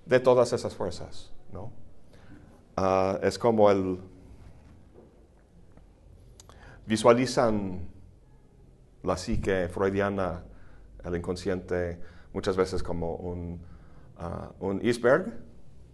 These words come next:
de este, este trozo enorme de, de hielo, y vemos una partita que,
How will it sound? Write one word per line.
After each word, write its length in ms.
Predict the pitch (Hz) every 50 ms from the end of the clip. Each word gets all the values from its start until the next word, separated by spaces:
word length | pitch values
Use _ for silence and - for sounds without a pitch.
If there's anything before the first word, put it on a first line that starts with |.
| - - - - - -
de 240 | 80 85 87 87 87 87 - - - - - - - - - - - - - - - - - - - - - - - -
este, 340 | - - - 85 92 80 82 82 - - 80 78
este 460 | 76 - - - 82 76 80 85 - - - - - -
trozo 320 | - 98 95 - 104 98
enorme 360 | 98 98 101 104 95 98 95
de, 300 | 87 87 85 82 82 80
de 140 | - 87 87
hielo, 400 | 110 135 123 123 143 170 170 - - - - - - - - -
y 40 | -
vemos 320 | 98 95 101 98 95 -
una 240 | 98 98 98 98 98
partita 520 | - 98 98 - 151 143 - - 135 131
que, 360 | - - 98 95 90 90 92